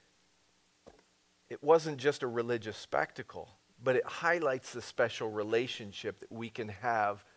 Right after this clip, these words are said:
with the Lord. And it's like Darius said, he said, "This is the living God, the enduring, indestructible,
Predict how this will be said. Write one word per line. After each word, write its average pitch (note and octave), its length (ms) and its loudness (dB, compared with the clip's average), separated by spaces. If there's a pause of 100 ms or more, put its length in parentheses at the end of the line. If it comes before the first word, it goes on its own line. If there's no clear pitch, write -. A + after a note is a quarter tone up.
(220)
with A#2+ 240 -6
the A#2 100 -4
Lord. A2+ 380 2
And A2 140 -4
it's - 500 -12
like A#2+ 300 2
Darius B2+ 500 6
said, A#2 480 4 (580)
he D3 140 2
said, C3 300 4
"This E3+ 180 8
is D#3+ 220 4 (240)
the D3 120 8
living D#3+ 420 8
God, C3+ 460 12
the B2+ 140 -4
enduring, D3+ 640 6
indestructible, D3 1000 4